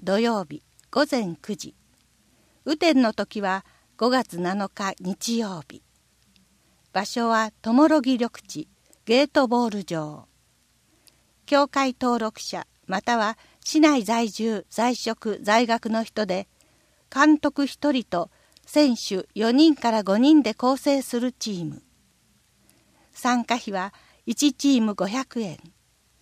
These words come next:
未登録者が加入したときは、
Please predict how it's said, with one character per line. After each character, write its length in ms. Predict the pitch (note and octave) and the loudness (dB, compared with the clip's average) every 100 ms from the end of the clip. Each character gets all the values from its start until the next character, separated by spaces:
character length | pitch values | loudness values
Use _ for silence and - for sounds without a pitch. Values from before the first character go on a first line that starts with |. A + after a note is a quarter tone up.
| _ _ _ _ _ _ _ - | _ _ _ _ _ _ _ -6
未 160 | A3+ | -2
登 220 | - E4+ E4+ | 2 4 4
録 180 | D#4 | 2
者 160 | - B3+ | -2 0
が 140 | G#3+ | 0
加 160 | G#3+ A3+ | -2 2
入 240 | B3+ D4+ | 6 6
し 80 | C#4 | 4
た 140 | - C4+ | -4 -6
と 100 | C4 | -4
き 160 | C4 | -4
は、 240 | A3+ G3 | -2 -2